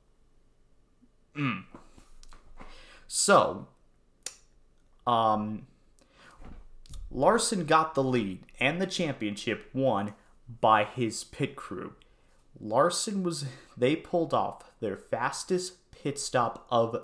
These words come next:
the year. Eleven, I think it was eleven point eight. I think they did. I'm not too sure.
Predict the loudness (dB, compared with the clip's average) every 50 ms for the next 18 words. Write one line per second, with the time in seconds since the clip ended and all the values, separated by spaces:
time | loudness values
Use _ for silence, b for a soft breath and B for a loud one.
0 | -8 -6 -4 -4 -2 -2 -2 -4 -6 -8 -10 -14 -20 -20 -20 -20 -20 -20 -20 -16
1 | -10 -6 -4 -2 0 -2 -2 -2 -4 -6 -6 -6 -6 -8 -10 -10 -10 -8 -4 -4
2 | -4 -4 -6 -12 -12 -10 -8 -8 -8 -8 -8 -8 -8 -8 -10 -14 _ _ -18 -18
3 | -18 -20 _ -20 -20 -20 -20 -20 -20 -20 -20 -20 -12 -8 -6 -6 -6 -6 -6 -6
4 | -6 -8 -10 -10 -8 -8 -8 -8 -8 -8 -10 -16 -20 -20 _ _ _ _ _ -6
5 | -2 -2 -2 -2 -2 -6 -8 -6 -4 -2 0 0 -2 -4 -6